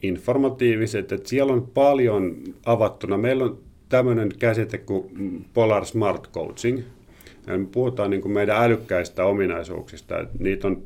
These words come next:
pitkä lista liittyen eri osa-alueisiin. On se sitten palautumiseen tai treenaamiseen ja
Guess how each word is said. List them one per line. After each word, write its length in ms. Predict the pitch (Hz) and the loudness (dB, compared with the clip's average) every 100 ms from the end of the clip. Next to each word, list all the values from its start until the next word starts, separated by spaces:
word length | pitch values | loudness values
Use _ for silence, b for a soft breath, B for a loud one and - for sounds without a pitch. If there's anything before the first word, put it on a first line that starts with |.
| - | -2
pitkä 440 | 139 135 107 90 - | -2 -2 -2 -4 -4
lista 440 | - 95 - 98 80 - - _ | -4 -4 -4 -6 -6 -8 -20 _
liittyen 480 | 95 85 - 87 87 | -2 -2 -2 -4 -2
eri 420 | 90 92 85 - - - | -2 0 -2 -6 -12 -4
osa-alueisiin. 920 | 92 90 85 73 76 76 76 80 - | -2 -2 -2 -4 -6 -8 -8 -10 -6
On 120 | 92 92 | -4 -4
se 100 | 87 | -8
sitten 260 | 85 87 - | -10 -10 -2
palautumiseen 760 | 107 101 90 87 82 78 80 | 0 2 0 -4 -6 -8 -10
tai 180 | - - - | -10 -12 -8
treenaamiseen 800 | 85 82 76 76 - - - - | -4 -2 -4 -8 -12 -14 -14 -14
ja 140 | - | -14